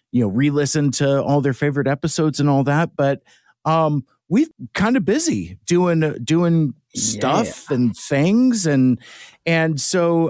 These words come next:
Speaker 1: uh, we thought we would kick off this, uh, this first movement of the show is kind of like, you know, first day of school back from winter break type of thing. You know, it's like,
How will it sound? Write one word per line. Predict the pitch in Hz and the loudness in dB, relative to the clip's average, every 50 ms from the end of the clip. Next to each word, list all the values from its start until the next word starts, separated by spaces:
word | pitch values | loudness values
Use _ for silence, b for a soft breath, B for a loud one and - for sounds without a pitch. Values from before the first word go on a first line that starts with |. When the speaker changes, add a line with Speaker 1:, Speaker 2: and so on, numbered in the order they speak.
| - | 0
Speaker 1:
uh, | 160 160 156 156 156 151 | 0 0 0 0 0 0
we | 147 - | 0 -2
thought | - 202 175 170 156 | 0 0 -2 0 0
we | 185 180 | 2 2
would | 170 160 143 | 2 0 0
kick | - - 190 175 - | -2 -4 -4 -2 0
off | 165 160 156 156 143 - - - - | 0 0 0 0 -2 -4 -12 -16 -10
this, | 127 123 170 180 175 - - | -4 -2 0 0 0 -2 0
uh, | 170 165 160 156 | 0 0 2 0
this | 147 131 165 147 - | 0 0 -2 -4 -4
first | - - 170 165 - - | -2 -2 -2 -2 -2 0
movement | 147 151 147 156 175 - 180 160 147 127 - | 0 2 2 2 2 2 0 0 0 0 -2
of | 139 139 123 110 | -2 -2 -2 -2
the | 139 131 | -4 -4
show | - - 151 143 143 151 151 | -2 0 0 2 2 2 0
is | 143 - - | 0 -2 -2
kind | - 156 160 165 | -4 -2 -2 -2
of | 143 151 | 0 0
like, | 160 151 147 131 - - B B B B B | 0 0 0 -2 -4 -10 B B B B B
you | B 151 147 | B 0 2
know, | 131 - B B B B _ _ _ - | 0 0 B B B B _ _ _ 0
first | 202 220 196 - - - | 2 2 2 0 0 0
day | 202 196 196 190 190 180 | 2 4 4 4 4 2
of | 175 131 | 2 0
school | - - - 190 190 180 170 | -2 0 2 2 4 4 2
back | 120 165 156 165 - | 2 0 -2 -2 -4
from | - - 147 147 143 | -4 -4 -2 0 0
winter | 143 165 165 131 - 147 127 | 2 0 0 0 -2 -2 -2
break | 101 131 139 143 139 - - | 0 0 0 0 0 -2 -4
type | - - 135 120 - | -4 -2 -2 -2 -4
of | 120 110 | -6 -4
thing. | - 131 123 120 | -2 0 2 2
You | 123 | 2
know, | 123 127 123 | 2 2 2
it's | 127 117 - - | 0 0 0 0
like, | 139 127 123 107 - | 0 0 0 -2 -6